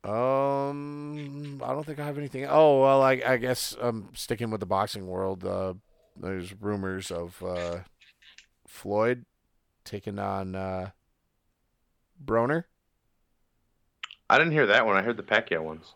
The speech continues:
Speaker 1: Well, the, the Floyd, the Flo-, I mean, the Floyd one was kind of the clickbait that got me. I mean, the Bro-, the Broner Pacquiao one is more than likely gonna,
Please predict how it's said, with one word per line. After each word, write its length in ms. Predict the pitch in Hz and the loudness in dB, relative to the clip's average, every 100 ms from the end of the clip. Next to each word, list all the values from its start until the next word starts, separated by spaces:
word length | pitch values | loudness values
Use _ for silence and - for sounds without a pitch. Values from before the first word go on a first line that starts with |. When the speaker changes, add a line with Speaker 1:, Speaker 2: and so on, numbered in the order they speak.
| - | 2
Speaker 1:
Well, 380 | 135 147 151 | 6 8 6
the, 40 | 147 | 2
the 180 | 143 139 | 2 0
Floyd, 520 | - 156 190 196 160 - | 0 4 6 6 0 -6
the 140 | 143 | -6
Flo-, 260 | - 151 165 | -6 -6 -4
I 240 | 156 139 | -2 -4
mean, 200 | 135 127 - _ - | -6 -12 -16 _ -12
the 180 | 180 160 | -10 -6
Floyd 300 | 160 180 165 | 0 2 2
one 240 | 156 147 | 0 0
was 160 | 131 - | -2 2
kind 260 | 143 135 | 4 6
of 100 | 127 | 4
the 120 | 117 | 0
clickbait 540 | 113 - 131 - 127 - | -2 -2 -2 2 0 2
that 120 | 120 | 0
got 240 | 127 123 | 4 4
me. 320 | 113 110 107 101 _ | 4 -4 -8 -10 _
I 100 | 120 | -6
mean, 120 | 123 123 | -4 -2
the 80 | |
Bro-, 380 | 113 123 151 151 | -2 8 10 10
the 160 | 131 131 | 8 2
Broner 380 | 123 156 151 131 | 4 2 2 0
Pacquiao 520 | 139 131 135 127 120 | 0 0 0 -2 0
one 140 | 120 | -2
is 100 | 107 | -8
more 180 | 110 117 | -4 -4
than 120 | 110 | -4
likely 320 | 104 113 113 | -6 -6 -6
gonna, 260 | 101 107 95 | -6 -8 -8